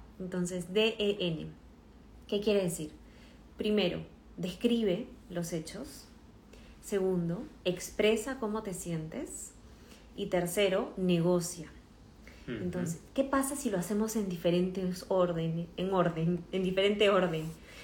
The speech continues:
Speaker 1: ¿Qué pasa si no hacemos una? ¿Qué pasa si mezclamos la primera y la segunda? Perdemos el canal de comunicación, perdemos nuestro objetivo. Primero, describe los hechos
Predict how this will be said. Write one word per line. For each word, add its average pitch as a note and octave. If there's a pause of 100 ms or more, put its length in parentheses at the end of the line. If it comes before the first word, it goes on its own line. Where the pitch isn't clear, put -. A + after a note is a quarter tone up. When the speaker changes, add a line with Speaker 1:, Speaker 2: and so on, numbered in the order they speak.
(120)
Speaker 1:
¿Qué G#3+
pasa G#3+
si G#3
no G3+
hacemos G#3+
una? F3+ (500)
¿Qué A#3
pasa A#3
si A#3
mezclamos G#3
la G#3+
primera F3+
y G#3
la G3+
segunda? F3 (420)
Perdemos G3+
el F3+
canal F3
de F3+
comunicación, E3+ (220)
perdemos F#3+
nuestro F3
objetivo. D#3+ (880)
Primero, F#3 (300)
describe A#3
los F3+
hechos F#3+